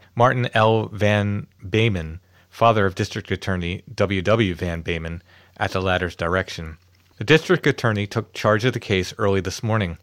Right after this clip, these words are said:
He ordered the Charles S. White Detective Agency to make a thorough investigation into the shooting, and the information charging murder was based on the White Agency's report.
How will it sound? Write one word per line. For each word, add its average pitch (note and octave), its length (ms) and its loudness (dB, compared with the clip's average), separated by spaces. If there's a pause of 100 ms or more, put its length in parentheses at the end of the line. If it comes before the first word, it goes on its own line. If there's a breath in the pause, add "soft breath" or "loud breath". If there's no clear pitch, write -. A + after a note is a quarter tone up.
(140)
He B2 160 2
ordered C#3 400 4 (100)
the A2+ 140 0
Charles A#2 460 4
S. A2 220 -2
White G#2 200 2
Detective G#2 460 -2
Agency F2+ 580 -6 (200)
to A2 100 -2
make G#2+ 160 2
a G2 60 2
thorough B2+ 380 4
investigation G2 920 -2
into G2 220 -8
the F#2+ 100 -2
shooting, F2 460 -4 (440)
and G2 140 0
the G2 80 0
information G2 560 -2
charging G2+ 380 2
murder F2+ 480 -2
was G2+ 180 -8
based G2+ 320 2
on G2+ 180 -6
the F2+ 60 -4
White F#2+ 280 -2
Agency's F#2+ 500 -6
report. F#2 480 -6